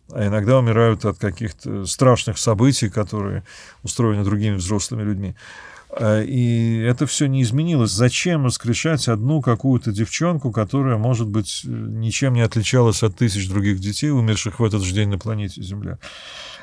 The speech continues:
Вот просто Иисус был там и тогда, и поэтому она воскресла,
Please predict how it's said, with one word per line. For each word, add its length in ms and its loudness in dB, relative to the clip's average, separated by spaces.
Вот 320 -2
просто 340 -2
Иисус 240 0
был 160 2
там 420 0
и 120 -2
тогда, 560 -2
и 80 -6
поэтому 460 0
она 180 2
воскресла, 640 -4